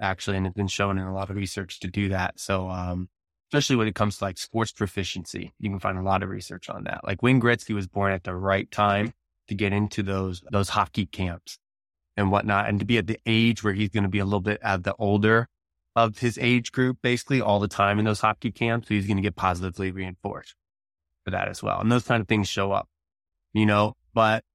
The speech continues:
knowing yourself and then your environment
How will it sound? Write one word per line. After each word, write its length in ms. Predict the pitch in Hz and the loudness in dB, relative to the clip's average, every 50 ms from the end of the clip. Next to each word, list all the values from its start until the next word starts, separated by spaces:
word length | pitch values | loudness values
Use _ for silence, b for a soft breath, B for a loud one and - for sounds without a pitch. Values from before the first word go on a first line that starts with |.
| _ _ _ _ _ _ _ | _ _ _ _ _ _ _
knowing 440 | - 110 113 120 123 123 127 127 127 | 0 2 4 4 4 6 6 6 6
yourself 600 | 127 113 - - 135 131 127 123 123 120 - - _ _ _ - | 6 4 4 4 4 6 6 6 4 2 -2 -10 _ _ _ 0
and 180 | 110 101 104 | 2 4 6
then 340 | 104 104 104 101 101 101 104 | 6 6 6 4 4 4 4
your 140 | 107 113 113 | 4 4 6
environment 880 | 107 107 101 98 113 113 123 127 123 120 113 113 110 110 95 - - | 4 4 4 4 4 6 6 4 4 4 4 2 2 0 -2 -6 -12